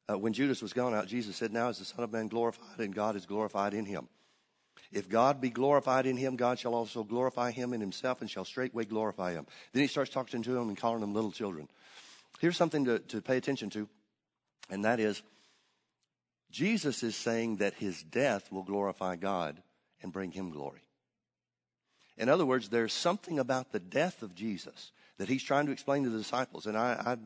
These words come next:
I don't blame him for not understanding it. We probably wouldn't have either, uh, unless we had the knowledge that we have now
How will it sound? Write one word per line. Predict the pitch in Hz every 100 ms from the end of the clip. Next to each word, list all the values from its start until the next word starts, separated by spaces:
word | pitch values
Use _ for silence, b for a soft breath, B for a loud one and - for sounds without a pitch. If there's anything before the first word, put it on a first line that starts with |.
| B B -
I |
don't | 127 131
blame | 160
him | 180
for | -
not | 156 156
understanding | 151 139 - 156 101
it. | 87 98
We | 139
probably | - 135 135
wouldn't | 131 131 127
have | 127
either, | 139 151 95 104 - b b b b
uh, | 107 110
unless | 107 113 113
we | 120
had | 113 110
the | 104
knowledge | 104 107 95
that | 95
we | 101
have | 90
now | 95 135 107 101